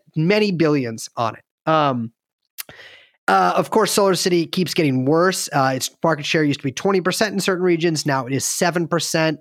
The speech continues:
Uh, things keep getting worse and worse and worse for it. Uh, the thing is, Solar City should not be a company anymore.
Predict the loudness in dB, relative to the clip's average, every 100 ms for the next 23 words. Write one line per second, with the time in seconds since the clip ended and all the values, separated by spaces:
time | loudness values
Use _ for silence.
0 | _ -2 0 -2 -6 -4 -2 -2 -4 -8
1 | -4 -4 -4 -2 0 -2 -4 -4 -4 -6
2 | -4 -2 -2 -2 0 0 0 -6 -20 _
3 | _ -2 -2 -6 -6 -4 -2 0 4 2
4 | 0 -6 -2 0 2 2 2 0 0 2
5 | 0 2 -2 -2 -6 -8 -14 -16 -20